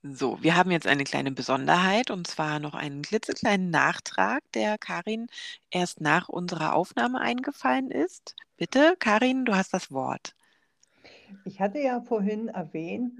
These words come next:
Speaker 2: äh, die Publikation von S. Bauer und J. Schütte. Nun muss ich doch noch mal aufklären. Also S. Bauer ist heute nicht mehr Doktor, sondern Professor Sebastian,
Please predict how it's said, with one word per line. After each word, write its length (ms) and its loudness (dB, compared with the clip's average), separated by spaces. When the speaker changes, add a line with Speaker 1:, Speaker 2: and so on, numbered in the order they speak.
Speaker 2:
äh, 500 0
die 120 2
Publikation 1160 -2
von 640 4
S. 320 -4
Bauer 560 -2
und 240 -6
J. 240 -4
Schütte. 520 -4
Nun 200 0
muss 140 2
ich 120 -4
doch 140 0
noch 140 -2
mal 180 4
aufklären. 840 -2
Also 360 0
S. 280 -2
Bauer 580 0
ist 300 -2
heute 480 2
nicht 260 -2
mehr 160 0
Doktor, 680 -2
sondern 680 -2
Professor 640 -2
Sebastian, 880 -4